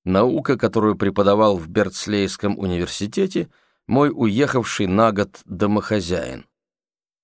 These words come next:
Я понадеялся было, что Берцлейская женская гимназия —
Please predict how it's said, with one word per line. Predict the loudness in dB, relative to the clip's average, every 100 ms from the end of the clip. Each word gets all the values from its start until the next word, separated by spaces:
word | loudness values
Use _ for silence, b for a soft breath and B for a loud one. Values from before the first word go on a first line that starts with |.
| _ _ _ _ -6
Я | 2 2
понадеялся | 2 2 2 2 2 2 0 0
было, | 2 2 2
что | -2 -4 -2
Берцлейская | 0 -2 -2 -4 -2 -2 -4 -4 -2
женская | 0 0 0 -2 -4 -2
гимназия — | 0 0 2 2 2 0 -2